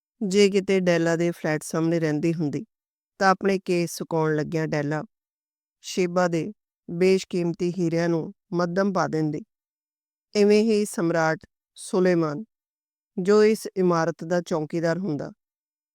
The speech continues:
ਉਸਨੇ ਆਪਣਾ ਸਾਰਾ ਖਜ਼ਾਨਾ ਇਸ ਦੇ ਤਹਿਖਾਨੇ ਵਿੱਚ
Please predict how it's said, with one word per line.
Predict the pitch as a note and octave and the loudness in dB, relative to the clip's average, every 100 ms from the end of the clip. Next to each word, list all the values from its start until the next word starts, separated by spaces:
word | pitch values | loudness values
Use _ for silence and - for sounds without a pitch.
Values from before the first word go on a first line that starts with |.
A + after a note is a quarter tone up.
| - | -4
ਉਸਨੇ | G3 G3 A3 G3+ | 0 0 2 0
ਆਪਣਾ | F#3+ F#3 F3+ | 0 0 -2
ਸਾਰਾ | F3+ - E3 E3+ | -2 -2 0 -2
ਖਜ਼ਾਨਾ | - F3 D#3+ D3+ D3+ - _ _ _ _ _ - | -4 -4 -2 -2 -6 -10 _ _ _ _ _ 0
ਇਸ | G3+ F#3+ | 0 2
ਦੇ | G3+ | -2
ਤਹਿਖਾਨੇ | F#3+ F3+ F3 - E3+ E3+ | -2 0 -2 -2 -2 -2
ਵਿੱਚ | D#3+ D#3 - | -2 -6 -12